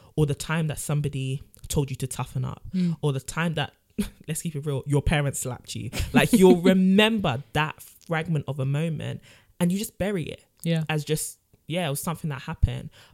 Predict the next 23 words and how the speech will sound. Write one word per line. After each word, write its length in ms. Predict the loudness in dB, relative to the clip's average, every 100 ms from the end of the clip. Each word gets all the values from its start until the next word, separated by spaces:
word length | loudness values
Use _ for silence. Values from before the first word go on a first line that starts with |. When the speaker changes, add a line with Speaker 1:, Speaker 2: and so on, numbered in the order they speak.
| -10
Speaker 1:
But 220 | -10 -6
those 340 | -4 -2 -4 -8
things 340 | -6 -4 -6
build 340 | -8 -6 -6 -8
up 200 | -8 -4
and 80 | -4
they 80 | -4
become 380 | -8 -10 -8 -8
the 100 | -8
catalogue 560 | -10 -12 -8 -6 -6 -8
of 100 | -10
your 120 | -8
life. 300 | -8 -10 -4
Speaker 2:
Yeah. 440 | -2 0 0 0 0
Speaker 1:
And 120 | 0
if 180 | -2 -4
you 100 | -6
don't 300 | -4 -4 -4
take 240 | -6 -8 -8
time 300 | -6 -4 -4
to 180 | -4
review 560 | -2 -2 -4 -4 -4 -4 -8
that, 300 | -12 -14